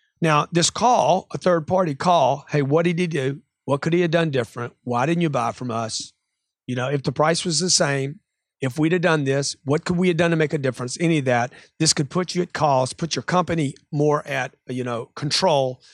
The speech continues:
and actually putting you in a position to do something about it instead of crying in your spilt milk like a little, uh,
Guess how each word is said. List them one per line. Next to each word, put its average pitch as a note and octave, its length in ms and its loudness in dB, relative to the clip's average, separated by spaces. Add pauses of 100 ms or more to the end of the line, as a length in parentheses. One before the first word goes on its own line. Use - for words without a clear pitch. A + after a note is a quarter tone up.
(320)
and C3+ 400 -4
actually D3 320 0
putting E3+ 260 -6
you D3 80 0
in C#3+ 80 0
a B2+ 60 -4
position C3+ 400 -4
to A#2+ 80 -6
do C#3+ 160 -2
something B2 360 -4
about A2 280 -4
it C3+ 40 -12
instead E3+ 440 0
of A2+ 320 -6 (420)
crying C3 520 -2
in A#2+ 220 -8
your A2+ 320 -8 (280)
spilt - 460 -4
milk B2+ 460 -4 (380)
like A2+ 220 -6
a A2 40 -8
little, A2 480 -8 (1040)
uh, D2 100 -10